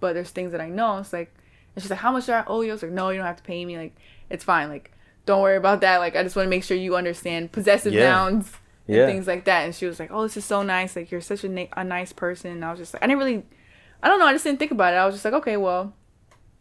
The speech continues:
Speaker 1: And she was happy the whole time. Like, that whole week. And
Speaker 2: Yeah.
Speaker 1: she came back with flashcards, and she was so excited.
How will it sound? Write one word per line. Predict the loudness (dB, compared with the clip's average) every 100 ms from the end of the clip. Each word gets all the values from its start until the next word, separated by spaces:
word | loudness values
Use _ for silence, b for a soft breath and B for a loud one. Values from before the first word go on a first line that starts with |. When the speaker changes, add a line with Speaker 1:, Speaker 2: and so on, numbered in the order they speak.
| -12
Speaker 1:
And | -10
she | -6 -4
was | -4 -2
happy | -4 -4
the | -6
whole | -8 -2 0 2 0
time. | -4 -6 -8 -8 -16 _ _ -12
Like, | -8 -8 -4
that | -4 -4
whole | 0 2
week. | 2 -2 -4 -14 _ -4
And | 4
Speaker 2:
Yeah. | 4 4
Speaker 1:
she |
came | -2 -2
back | 2 4 2 0
with | -4 0
flashcards, | 4 4 2 2 4 4
and | -2
she | -6
was | -8 -2
so | 0
excited. | 0 -2 -4 -2 -4